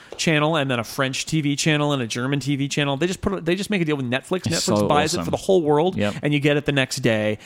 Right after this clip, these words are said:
Speaker 1: everywhere in the world, and it, it releases is weekly. It's, it's really good. So, um, that's a nice sidebar, which is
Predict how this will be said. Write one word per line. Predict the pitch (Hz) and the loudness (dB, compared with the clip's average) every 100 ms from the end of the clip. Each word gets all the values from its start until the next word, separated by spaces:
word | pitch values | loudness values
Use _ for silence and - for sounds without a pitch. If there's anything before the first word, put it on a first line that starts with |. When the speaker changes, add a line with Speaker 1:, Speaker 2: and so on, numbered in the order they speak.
| - - | -10 -2
Speaker 1:
everywhere | 131 131 123 120 | 2 4 4 2
in | |
the | 117 | 0
world, | 107 104 98 95 101 - - - | -2 -2 -2 -4 -8 -16 -20 -4
and | 131 120 117 113 113 - - | 0 2 0 -2 -4 -8 -4
it, | 143 135 | -2 0
it | 156 131 | 0 0
releases | 120 117 - | 0 -2 -2
is | 107 | -4
weekly. | 107 - 101 - | -6 -6 -8 -2
It's, | 135 - - | -2 -2 0
it's | 160 - | 0 0
really | - 170 156 | 0 0 2
good. | 170 131 - | 2 0 2
So, | 147 135 - - _ _ - | 0 0 -6 -20 _ _ -4
um, | 131 120 120 | -2 -2 -6
that's | - 123 | -4 -4
a | 143 | -2
nice | 139 123 - | 0 0 0
sidebar, | 147 156 135 107 | 0 0 -2 -4
which | 107 110 123 | -4 -4 -2
is | 120 113 | -2 -4